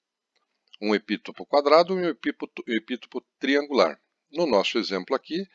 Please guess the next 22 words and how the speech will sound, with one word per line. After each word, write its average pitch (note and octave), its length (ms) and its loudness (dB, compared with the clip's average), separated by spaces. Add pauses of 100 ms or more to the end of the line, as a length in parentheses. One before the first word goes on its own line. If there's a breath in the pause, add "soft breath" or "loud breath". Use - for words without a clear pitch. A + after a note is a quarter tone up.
(500 loud breath)
o D#3+ 60 -4
nosso A2+ 300 2
anticorpo - 580 -4 (460 soft breath)
tem E3+ 560 4
um E3+ 100 -4
sítio B2 460 -4
de A#2 80 -8
ligação A#2+ 600 0 (480)
específico, - 1160 -6
só C3+ 200 0
vai C#3 300 4
se - 180 -8
ligar B2+ 400 0 (320)
para C3+ 240 4
este C3+ 640 -4
epítopo A2+ 640 -8
triangular. G2 380 -2
Perceba C3 480 -4
então D3 320 -4
que - 160 -8
o A#2 100 -2
antígeno B2+ 800 -6